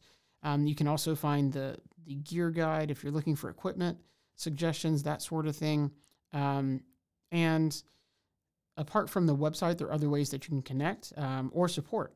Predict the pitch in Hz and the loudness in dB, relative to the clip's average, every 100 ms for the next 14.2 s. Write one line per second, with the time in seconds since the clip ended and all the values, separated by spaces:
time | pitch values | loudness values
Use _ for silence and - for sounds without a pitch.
0 | - 147 139 - 147 139 139 143 170 180 | -12 -8 -4 -2 -2 -2 -4 -2 0 0
1 | 175 160 156 151 139 147 156 156 147 - | 0 -2 0 2 2 2 0 -2 -4 -4
2 | 135 151 156 147 139 131 151 156 156 165 | -2 2 4 4 2 0 0 0 0 0
3 | 220 - 143 123 123 123 135 123 - - | -2 -6 -12 -10 -8 -4 -4 -4 -8 -6
4 | 165 156 139 143 151 185 240 247 - _ | -2 0 0 0 0 2 -2 -4 -14 _
5 | _ 151 139 139 143 139 147 143 135 139 | _ -8 -6 -4 -2 -2 -2 -4 -4 -6
6 | - - 170 151 147 - 151 143 147 143 | -6 -2 0 2 0 0 -2 0 0 0
7 | 220 - _ _ _ 143 143 139 135 135 | -4 -8 _ _ _ 0 2 4 2 2
8 | 180 165 165 165 - 139 135 131 147 165 | 2 4 2 2 0 -4 -4 -6 -2 0
9 | 143 139 180 254 - 143 135 131 180 165 | 0 -2 -2 -2 -2 -4 -4 -4 -2 0
10 | 175 - 156 170 190 - - 151 151 156 | -2 0 0 0 -2 -6 -6 -2 0 0
11 | 156 - 147 151 147 - 147 143 135 147 | -4 -10 -10 -4 -2 -2 -6 -8 -10 -12
12 | 156 - 147 139 135 151 196 240 - _ | -16 -8 0 0 2 0 -2 -4 -12 _
13 | _ - 180 185 202 208 190 175 247 - | _ -6 -2 2 4 6 4 2 -2 -4
14 | - - | -8 -10